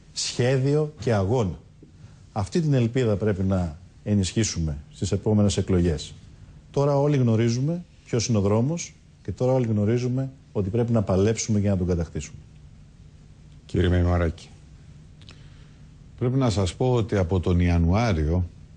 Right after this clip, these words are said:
Speaker 3: μέχρι σήμερα όσοι ψήφισαν έχουν μπροστά τους να συγκρίνουν τα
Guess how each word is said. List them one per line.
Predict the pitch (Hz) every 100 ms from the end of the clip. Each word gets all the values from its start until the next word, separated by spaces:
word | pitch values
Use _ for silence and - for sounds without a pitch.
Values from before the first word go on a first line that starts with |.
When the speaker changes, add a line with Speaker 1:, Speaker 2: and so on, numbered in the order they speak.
| -
Speaker 3:
μέχρι | 92 107 -
σήμερα | 90 - 110 87 76 87 85 - - - - - -
όσοι | 120 117 - 117 104 90 82
ψήφισαν | - - 117 - - 117 131 123 - - - - - - - - - - - - - - -
έχουν | 131 127 - 127
μπροστά | 104 98 - 127
τους | 110
να | 107 98
συγκρίνουν | - 82 104 117 82 76 69 - - - - - - - -
τα | 92 92 82